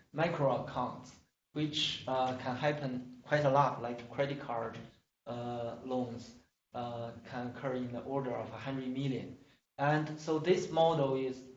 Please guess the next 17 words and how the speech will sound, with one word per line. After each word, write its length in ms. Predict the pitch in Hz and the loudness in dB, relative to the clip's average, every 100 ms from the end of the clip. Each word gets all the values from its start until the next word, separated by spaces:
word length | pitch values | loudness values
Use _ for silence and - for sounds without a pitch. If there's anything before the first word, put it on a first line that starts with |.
| _ | _
very 240 | 160 156 | 2 2
stable 540 | 143 - 151 151 143 123 | -2 2 6 6 4 0
and 140 | 123 | -2
robust, 600 | 117 107 135 127 - - - - _ _ | -6 0 2 2 -2 -12 -20 -20 _ _
and 160 | - 131 | -6 -4
the 60 | 131 | -4
transfer 420 | - 190 - 143 | 0 2 2 2
learning 380 | 135 135 131 123 | 2 2 0 -4
happens 420 | 131 127 123 120 | -4 -4 -8 -10
between 540 | 123 123 - 131 127 - - - | -10 -10 -6 -4 -4 -6 -16 -12
the 80 | |
micro 320 | 120 131 139 131 | -4 -2 -2 -4
loans 380 | 120 117 117 - - _ _ | -4 -4 -8 -16 -20 _ _
and 160 | 120 117 | -10 -8
the 80 | |
large 400 | 113 117 135 135 | -6 -2 -4 -4
loans. 380 | 120 113 110 - | -6 -6 -8 -12